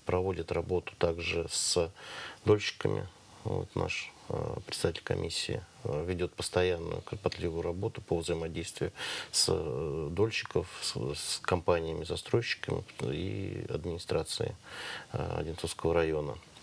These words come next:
Вот, э, также, ну, достаточно большое количество ведём работы по обращению,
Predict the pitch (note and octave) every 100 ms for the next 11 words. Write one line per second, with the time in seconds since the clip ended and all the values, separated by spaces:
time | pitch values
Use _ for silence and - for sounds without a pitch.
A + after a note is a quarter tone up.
0 | - E2+ D#2 D#2+ - - D#2+ E2 F2 -
1 | F2+ E2 F2 E2 - - - - - -
2 | - G2 F#2 F2+ F2 - E2+ E2 E2+ -
3 | E2 - F2+ E2+ E2+ E2 E2 E2 - -
4 | E2 D#2 - - - A#2+ A#2+